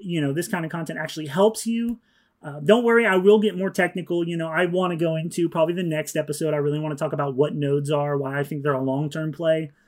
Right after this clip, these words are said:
Maybe, uh, why gamified yield nodes are such a fucking fun thing for me, and where I see maybe on-chain gaming go, because I am, that is, like, the things that I'm really into, node being long-term.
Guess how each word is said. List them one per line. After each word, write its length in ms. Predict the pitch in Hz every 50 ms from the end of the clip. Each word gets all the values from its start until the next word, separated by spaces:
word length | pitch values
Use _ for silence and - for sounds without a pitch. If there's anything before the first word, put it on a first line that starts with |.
| _ _ _ _ _ _ _ _ -
Maybe, 480 | 165 165 175 165 175 180 170 170 165 -
uh, 240 | 180 170 156 156 143
why 320 | 139 143 143 151 160 165
gamified 500 | 147 147 147 160 170 156 - 160 147 135
yield 160 | 135 147 160 160
nodes 300 | 160 156 156 160 147 151
are 20 |
such 220 | 143 156 151 147
a 40 | 156
fucking 440 | 143 165 156 151 156 147 147 147 139
fun 240 | - 165 160 160 147
thing 200 | 151 151 160 165
for 140 | - 165 160
me, 320 | 165 170 165 165 160 - _ _ _ _
and 260 | 165 160 156 151 147 160 - -
where 220 | 160 185 208 208
I 60 | 196 202
see 220 | 202 - 220 208
maybe 200 | 208 196 175 175
on-chain 480 | 165 165 170 185 190 - 190 175 175 165
gaming 360 | 151 156 165 190 214 233 233
go, 180 | 240 247 240
because 240 | 226 233 - 208 185
I 140 | 185 180 180
am, 340 | 185 190 196 190 190 175 - -
that 180 | 180 180 185 190
is, 180 | 185 180 - 175
like, 180 | 170 156 160 - - _ _ _ -
the 100 | 165 170
things 220 | - 190 185 175 165
that 80 | 160
I'm 60 | 156
really 220 | 160 160 156 151 175
into, 240 | 190 190 - 185 170
node 240 | 160 156 165 156
being 180 | 151 156 151 147
long-term. 680 | 151 160 170 170 165 - 180 160 156 151 151 151 143